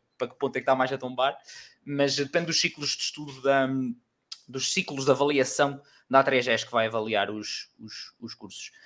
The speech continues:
Pronto, coisas que eu, por sorte, sei, porque por sorte acabei por lá, ir lá parar e, e, eh, fui trabalhar para a A três S. Trabalhei dois anos. Ahm, mas, eh,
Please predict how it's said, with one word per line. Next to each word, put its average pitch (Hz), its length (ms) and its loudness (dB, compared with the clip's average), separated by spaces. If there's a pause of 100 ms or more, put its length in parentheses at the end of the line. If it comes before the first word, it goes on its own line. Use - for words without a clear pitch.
Pronto, - 220 -6
coisas 123 240 0
que - 100 -4
eu, 127 240 2 (600)
por 135 100 -6
sorte, 156 360 4
sei, 143 260 4
porque - 300 -16 (100)
por 143 100 -6
sorte 139 320 2
acabei 135 260 0
por 127 160 -6
lá, 123 420 8
ir 127 200 0
lá 120 160 6
parar 117 340 6
e, 110 400 -4
e, 107 240 -4
eh, 104 280 0
fui 107 240 -6
trabalhar 107 340 0
para 107 100 2
a 107 40 4
A - 20 -8
três 104 180 0
S. 92 260 -2 (240)
Trabalhei 101 280 -2
dois 101 160 0
anos. 90 240 -6 (480)
Ahm, 127 480 10
mas, 135 460 6
eh, 127 420 6